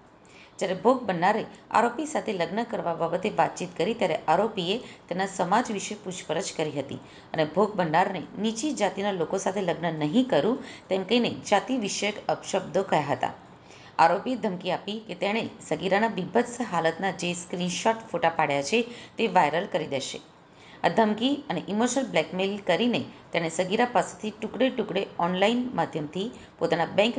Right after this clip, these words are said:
ખાતામાં કુલ છાસઠ હજાર મેળવ્યા હતા. એટલું જ નહીં, આરોપીએ વધુ પૈસા મોકલવા માટે સગીરાને જાનથી મારી નાખવાની ધમકી પણ આપી હતી.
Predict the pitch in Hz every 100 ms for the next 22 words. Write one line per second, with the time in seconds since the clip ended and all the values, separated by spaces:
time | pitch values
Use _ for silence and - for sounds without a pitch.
0 | 233 170 185 185 143 - 170 160 - 190
1 | 180 233 196 151 160 196 196 147 139 -
2 | - - - - - - - - - 214
3 | 285 247 240 170 - - 190 208 262 233
4 | 220 240 196 185 180 170 - 175 170 180
5 | - - - 185 220 185 147 214 - -
6 | - 208 208 214 262 208 190 180 175 202
7 | 208 175 147 156 - 220 - 143 139 123